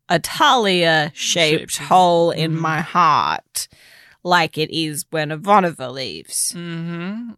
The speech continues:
Speaker 2: Yeah, it's just, to me, i-, i-, it's the blemish of the first two seasons. You know how I said at some point during this, if there's a blemish for season two, it's Kefir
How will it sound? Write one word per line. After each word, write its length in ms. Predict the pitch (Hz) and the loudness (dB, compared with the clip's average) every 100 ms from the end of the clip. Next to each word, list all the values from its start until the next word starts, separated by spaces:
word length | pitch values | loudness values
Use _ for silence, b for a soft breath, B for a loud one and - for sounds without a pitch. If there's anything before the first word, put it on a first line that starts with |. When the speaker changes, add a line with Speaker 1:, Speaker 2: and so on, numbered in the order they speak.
| _ - | _ -18
Speaker 2:
Yeah, 540 | 165 185 208 170 143 - | -8 -4 -2 -2 -4 -8
it's 240 | 175 - | -10 -8
just, 340 | 208 208 - - _ _ _ _ _ _ _ _ _ | -6 -6 -8 -20 _ _ _ _ _ _ _ _ _
to 140 | - 226 | -8 -4
me, 380 | 214 220 233 226 | 0 0 0 -4
i-, 20 | |
i-, 880 | 196 196 185 190 190 190 196 190 196 | -4 -4 -4 -6 -8 -8 -6 -6 -6
it's 180 | 190 - | -8 -8
the 120 | 196 | -10
blemish 540 | 165 180 185 196 202 202 | -6 -4 -2 -4 -6 -6
of 100 | 180 | -8
the 100 | 180 | -10
first 300 | 185 180 - | -6 -6 -6
two 140 | 185 | -8
seasons. 540 | 175 - 170 151 147 147 | -8 -8 -8 -8 -10 -8
You 60 | 180 | -4
know 160 | 196 | -4
how 160 | 202 190 | -2 -2
I 80 | 185 | -2
said 360 | - 180 175 170 | -4 -4 -4 -4
at 340 | 170 165 - | -6 -8 -8
some 300 | - 175 175 | -6 -6 -6
point 300 | - 175 170 | -8 -10 -8
during 260 | 170 160 160 | -8 -6 -6
this, 240 | 156 - | -8 -8
if 120 | 160 | -10
there's 200 | 170 156 | -8 -8
a 40 | 156 | -8
blemish 460 | 165 170 180 - | -2 0 0 -2
for 100 | - | -4
season 440 | 170 180 165 170 160 | -6 -8 -8 -10 -10
two, 420 | - 160 160 185 | -8 -4 -4 -4
it's 180 | 180 - | -8 -12
Kefir 580 | - 147 139 185 196 | -8 -6 -4 -2 -4